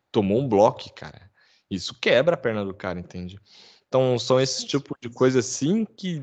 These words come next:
ainda tem que melhorar, entende? Até na plataforma do YouTube tem que melhorar muito isso. Eles estão muito anos, eh, luz retrasado, entende?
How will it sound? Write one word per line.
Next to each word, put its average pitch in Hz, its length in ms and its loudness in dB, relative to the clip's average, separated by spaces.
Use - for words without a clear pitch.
ainda 170 460 0
tem 196 380 2
que 208 160 -4
melhorar, 165 580 4
entende? 101 500 -8
Até 104 320 -2
na 160 100 0
plataforma 143 540 0
do 135 60 -6
YouTube 127 460 0
tem 120 160 -2
que 127 100 -8
melhorar 117 400 4
muito 131 920 2
isso. 98 240 -10
Eles 98 120 -10
estão 113 140 -4
muito 120 580 -4
anos, 113 260 -2
eh, 107 60 -6
luz 104 640 -2
retrasado, 101 760 -2
entende? 90 420 -14